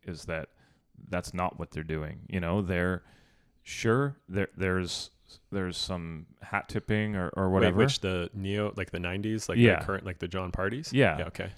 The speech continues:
Speaker 1: A-, and I think that's extremely important to note because they're,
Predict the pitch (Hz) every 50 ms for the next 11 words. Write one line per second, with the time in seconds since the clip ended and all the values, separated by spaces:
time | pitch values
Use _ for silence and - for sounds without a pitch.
0 | - _ - 101 101 110 101 - - 107 104 101 98 95 107 101 107 110 - 101
1 | 95 - - 101 95 92 92 92 87 87 - 95 - 95 110 117 135 165 170 -
2 | - - 90 82 - 98 92 82 78 - - 95 92 95 95 90 78